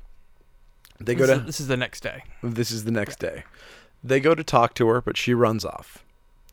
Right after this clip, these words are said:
Speaker 1: Chris Lemon litters, and we see a big Michael Myers-style boot step on the cigarette pack that he left in the trail. Someone is following them. Spooky.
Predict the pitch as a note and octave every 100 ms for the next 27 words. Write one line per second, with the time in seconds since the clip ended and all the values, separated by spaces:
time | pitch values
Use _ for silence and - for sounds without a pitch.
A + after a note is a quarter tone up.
0 | _ - - D#3 - D3 D3 C3 A2+ B2+
1 | A2 G2 G#2+ - - A2 A2+ - B2 G#2+
2 | B2 A2+ A#2 A#2 A2+ A2+ A2+ G#2+ G#2 G#2
3 | - - G#2+ G2+ F#2 F#2 - A2+ A2 -
4 | - - - - _ _ - - - A#2+
5 | A#2+ A#2+ G#2+ G#2 G2 - C3 A#2 G#2+ -
6 | - G#2 - G#2+ G#2+ G#2 G#2 - G#2 -
7 | C3 B2+ B2 A#2+ - _ _ _ - -
8 | A2+ B2 B2 A#2+ A2+ - G2 D#2+ B1+ A#1
9 | - - - - - - _ _ _ _
10 | _ _ _ - - - - F#2 F2 -
11 | -